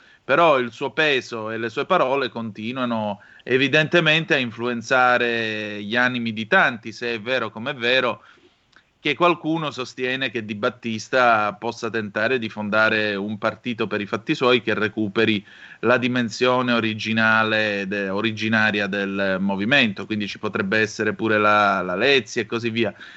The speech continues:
La cosa più interessante che mi permetto di osservare però è questa. Ieri hanno votato su Rousseau gli iscritti al movimento.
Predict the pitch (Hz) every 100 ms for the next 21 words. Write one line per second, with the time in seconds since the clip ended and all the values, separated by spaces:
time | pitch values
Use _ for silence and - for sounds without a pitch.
0 | - - 180 226 208 202 190 202 190 196
1 | 214 190 135 135 135 127 127 143 - 127
2 | 120 113 123 117 143 127 107 117 110 -
3 | 101 92 - 101 120 180 175 120 113 113
4 | - 117 107 - 107 104 113 - 107 104
5 | - 104 104 104 - 107 101 - 101 98
6 | 98 92 87 82 - -